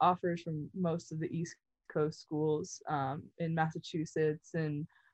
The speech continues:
uh, New Hampshire, just all those schools, um,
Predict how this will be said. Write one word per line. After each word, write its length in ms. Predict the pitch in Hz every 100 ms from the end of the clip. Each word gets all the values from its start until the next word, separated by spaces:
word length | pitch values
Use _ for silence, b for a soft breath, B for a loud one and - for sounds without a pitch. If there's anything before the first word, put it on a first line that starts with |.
| -
uh, 160 | 160 156
New 160 | 160 165
Hampshire, 1200 | 170 165 170 - 160 156 156 156 156 156 156 185 _ _ _ -
just 200 | 175 180
all 220 | 151 165
those 280 | 156 156 165
schools, 520 | - 156 151 160 - -
um, 400 | 160 151 131 120